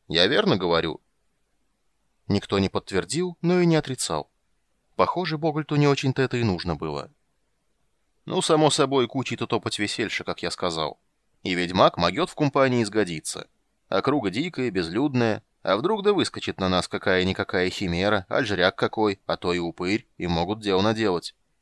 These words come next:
А ежели тут и Геральт будет, то никаких хлопот не жди, потому как это его специальность. А вот дракон не его специальность. Я верно говорю?» Снова никто не подтвердил и не отрицал.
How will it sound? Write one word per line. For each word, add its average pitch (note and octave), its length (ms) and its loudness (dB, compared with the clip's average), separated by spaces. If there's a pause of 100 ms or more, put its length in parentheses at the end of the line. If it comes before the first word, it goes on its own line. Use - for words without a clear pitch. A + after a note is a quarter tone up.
(220)
А F2+ 140 4
ежели F2+ 360 -4
тут G2+ 200 -6
и G2 40 -2
Геральт A#2+ 360 0
будет, E2+ 400 -8
то F#2+ 100 -2
никаких G2 400 -2
хлопот D3 400 0
не C3 100 2
жди, F2+ 380 -8
потому A#2+ 340 0
как A#2 180 -4
это A#2 140 0
его G2 260 0
специальность. - 680 -8 (520)
А F#2 120 6
вот F2+ 160 4
дракон C#3+ 460 2
не E3+ 100 2
его G2 200 2
специальность. - 720 -4 (420)
Я D#2+ 220 -2
верно C#3+ 320 4
говорю?» C3+ 420 2 (1200)
Снова A2 340 0
никто F2+ 300 -2
не F2+ 80 2
подтвердил A2+ 640 -4
и D#3+ 120 -6
не C#3 120 2
отрицал. G2+ 580 -6